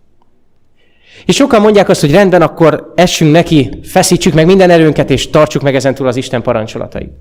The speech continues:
És elkezded olvasni az Isten parancsolatait, és az van benne, hogy „Ne ölj, ne lopj, légy hűséges, ne paráználkodj.” És mondhatod azt, hogy „De hát én ezeket ifjúságomtól fogva megtartottam. Keresztény családban, adventváró családban nőttetek fel. Loptatok?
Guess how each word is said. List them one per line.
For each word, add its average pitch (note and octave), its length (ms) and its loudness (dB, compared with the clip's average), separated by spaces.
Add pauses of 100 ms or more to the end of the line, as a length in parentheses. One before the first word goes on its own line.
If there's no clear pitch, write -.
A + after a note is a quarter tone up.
(640)
És - 60 -10
elkezded G3 400 2
olvasni F#3+ 340 2
az D3 80 0
Isten D#3+ 260 0
parancsolatait, D#3+ 540 -4
és D#3+ 140 -6
az D#3 120 0
van C#3 160 -2
benne, C3+ 180 0
hogy B2 120 0
„Ne C3 180 2
ölj, B2+ 400 -2 (240)
ne A2 120 -2
lopj, A2+ 320 -2
légy B2 220 -2
hűséges, B2 520 -6
ne A#2+ 100 -8
paráználkodj.” - 760 -8 (1200)
És - 100 -10
mondhatod E3+ 380 0
azt, E3 140 -2
hogy E3 100 0
„De F3 140 0
hát F3+ 240 -2
én F3+ 120 0
ezeket D#3+ 360 -2
ifjúságomtól B2+ 760 -6
fogva B2 280 -8
megtartottam. B2 640 -4
Keresztény E3 420 0
családban, C3+ 380 -2
adventváró C3+ 540 -2
családban B2+ 400 -2
nőttetek B2+ 400 -6
fel. G#2+ 240 -4
Loptatok? B2+ 640 -4